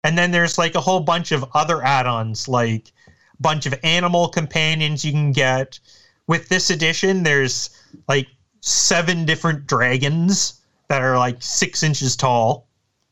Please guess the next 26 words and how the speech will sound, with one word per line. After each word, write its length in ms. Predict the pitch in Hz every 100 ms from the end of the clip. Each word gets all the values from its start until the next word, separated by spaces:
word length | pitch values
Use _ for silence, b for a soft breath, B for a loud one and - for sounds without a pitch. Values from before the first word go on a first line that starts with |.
| _ _
There's 220 | 139 135
a 40 | 135
bunch 320 | 147 180 170
of 100 | 147
other 320 | 151 165 147
add-ons 580 | 139 139 143 139 135 135
for, 180 | - 120
like, 220 | 113 107
stairs, 720 | - - 151 156 151 147 147
pillars, 920 | - - 151 151 147 143 139 135 131 - B B _
doors, 960 | - 147 151 143 139 139 135 - - - _ _ _ _ _ _ -
bridges 560 | 147 180 156 170 151 160
now. 540 | 147 147 151 165 165 _ _ _ _ _ _ _
So 120 | - 226
it's, 100 | 214 -
it's 140 | 226
a 40 | 226
really 300 | 294 339 196
neat 360 | 151 160 165
sort 340 | - 165 151 147
of 320 | 139 135 127
thing 380 | - - 147 156
that 120 | 143 120
all 200 | 139 143
goes 260 | 139 135
together. 600 | - 127 113 110 104 127